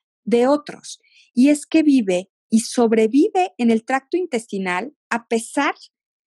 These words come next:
de que exista un antibiótico. Eso es lo importante. O sea, yo consumo antibiótico. El antibiótico barre mi microbiota, barre las bacterias que yo tengo y que me están causando los problemas de piel, pero no acaba con la levadura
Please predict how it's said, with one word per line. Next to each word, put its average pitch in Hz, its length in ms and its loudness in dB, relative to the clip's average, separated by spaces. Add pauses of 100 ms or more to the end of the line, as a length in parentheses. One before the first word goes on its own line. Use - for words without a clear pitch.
(200)
de 247 160 0
que 277 100 -4
exista 311 400 0
un 339 120 0
antibiótico. 294 800 2 (760)
Eso 403 260 -2
es 330 100 -6
lo 247 60 -2
importante. 156 580 -10
O - 100 -20
sea, - 180 -4
yo 370 240 -2
consumo 302 360 -2
antibiótico. 165 680 -6
El 247 140 2
antibiótico 294 640 0
barre 262 340 -2
mi 226 140 -4
microbiota, 175 680 -12
barre 294 460 -4
las 285 180 -4
bacterias 233 520 -8
que 214 80 -8
yo 214 140 -8
tengo 226 280 -4 (300)
y 233 100 -8
que 240 100 -2
me 233 80 0
están 277 300 -4
causando 247 480 -4
los 214 160 -6
problemas 196 460 -8
de - 80 -8
piel, 214 340 -4 (540)
pero 269 240 0
no 294 480 -2
acaba 233 600 -4 (520)
con 262 180 -2
la 262 100 -2
levadura 220 640 -4